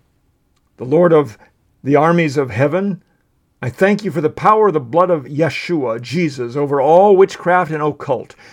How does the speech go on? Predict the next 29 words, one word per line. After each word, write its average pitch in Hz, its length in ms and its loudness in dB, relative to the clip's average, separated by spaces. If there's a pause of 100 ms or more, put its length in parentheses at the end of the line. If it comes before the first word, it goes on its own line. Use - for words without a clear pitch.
(140)
We 196 140 0
come 202 280 -2
before 185 420 0
you 175 200 -2
now, 170 460 -2
covered 156 360 -2
by 131 140 -2
the 123 100 -6
blood 151 400 0
of 127 140 -4
Jesus, 156 480 -4
and 127 160 -10
proclaim 180 540 -6
over 135 200 -4
the 113 120 -8
worldwide 156 800 -4
systems 151 540 -12
of 117 160 -8
evil 117 460 -8
seeking 147 420 -12
to 151 60 -12
take 165 260 -6
control 170 440 -4
in 170 60 -4
America 147 540 -4
and 139 280 -4
in 147 120 -8
the 156 60 -8
nations. 139 640 -6